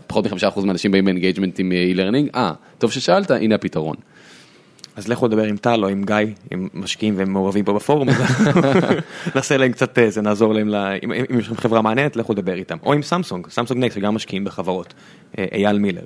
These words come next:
Speaker 2: אה, טל שריג אברהם שואלת, אה, מה מניע אותך, רועי? אתה בן פחות משלושים, רושמת הרבה פחות משלושים, ועשית כבר כל כך הרבה, מה בוער בך ומה אתה רוצה להיות כשתהיה גדול?
Speaker 1: אה, וואו.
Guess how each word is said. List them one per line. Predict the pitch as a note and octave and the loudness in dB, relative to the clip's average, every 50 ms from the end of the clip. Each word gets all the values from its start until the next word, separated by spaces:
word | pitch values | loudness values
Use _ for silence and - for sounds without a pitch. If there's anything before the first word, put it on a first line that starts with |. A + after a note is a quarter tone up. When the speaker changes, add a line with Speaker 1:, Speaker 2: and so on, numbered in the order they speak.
| - _ - - - - - - - | -18 _ -20 -20 -20 -20 -8 -2 0
Speaker 2:
אה, | G#2+ G#2+ G#2+ G#2 - - | 2 2 2 0 0 0
טל | D#3 D3 D3+ | 0 0 0
שריג | D3 - C#3 C3 B2+ C3 C3+ | 2 2 4 4 4 6 4
אברהם | B2+ G#2+ A2+ A2+ A#2+ B2 | 4 4 4 2 2 2
שואלת, | A#2 - C3 A#2+ A#2+ B2 A#2+ - - - - G#2+ | 2 2 4 4 4 4 2 -2 -4 -10 -6 -4
אה, | G#2+ G#2+ G#2+ G#2 | -2 0 -2 -2
מה | G#2+ G#2+ A#2 C#3+ | -2 -2 -2 0
מניע | D#3 F3 E3 D#3+ D#3+ D#3 | 2 2 2 4 4 4
אותך, | C3+ A2+ - | 2 2 0
רועי? | A2 G2+ G#2 A2 A2 G#2 - _ _ - - | -2 -2 0 0 0 -2 -4 _ _ -20 -10
אתה | - - | -6 -4
בן | A2 G#2+ A2 G#2+ | -2 0 0 -2
פחות | - A2+ C3 C3 - | 0 0 -2 0 -2
משלושים, | B2+ - - A2 - D#3 E3+ F#3 F#3+ F#3 - _ _ _ _ | -2 -6 -6 -4 0 0 2 2 0 -2 -8 _ _ _ _
רושמת | - - B2+ B2 - - | -6 -4 -4 -4 -2 -4
הרבה | A#2 A#2 A#2+ G3 | -2 0 0 0
פחות | - - - - G#2+ - | 0 0 0 -2 -2 -6
משלושים, | G2+ - G#2 F#2+ - F#2+ F2+ F2 - - _ - | -8 -12 -12 -12 -10 -8 -10 -10 -12 -14 _ -4
ועשית | G#2+ A#2 - - D3 D#3 | -4 -2 -2 0 2 2
כבר | C#3+ C3 B2 | 2 2 2
כל | - A#2+ | 0 0
כך | B2 B2 - A2+ | 0 0 0 -2
הרבה, | A2 G#2+ G#2+ C3+ E3 F3+ F3+ - - - _ _ - | -2 2 4 4 4 4 2 -2 -12 -20 _ _ -8
מה | A2+ A#2+ C#3 C#3+ | -4 -2 0 2
בוער | B2+ C3 C3+ D3 D#3 | 4 6 6 6 6
בך | D#3+ E3 - G3 C#3+ | 4 2 2 2 2
ומה | B2+ B2 C3+ D3 | 2 2 2 2
אתה | - D3+ | 0 -2
רוצה | B2+ A#2 - - C3 | -4 -2 0 0 2
להיות | B2 A#2+ A#2 | 4 2 2
כשתהיה | - - - - G#2+ - G#2+ | 2 -2 -8 -6 -4 -4 -2
גדול? | G#2 A2 G2+ G2+ F#2 E2 D#2 _ _ _ _ _ _ _ _ _ _ _ _ - _ _ _ _ _ _ _ _ _ _ - - _ _ - - | -2 -2 -2 -4 -4 -6 -8 _ _ _ _ _ _ _ _ _ _ _ _ -20 _ _ _ _ _ _ _ _ _ _ -20 -20 _ _ -2 0
Speaker 1:
אה, | F2 E2+ E2 D#2+ D#2+ D#2 D2 D2+ D2 D2+ D2+ D2+ | 2 2 0 0 -2 -4 -4 -4 -6 -6 -6 -4
וואו. | D#2 - - - - | -4 -4 -4 -6 -8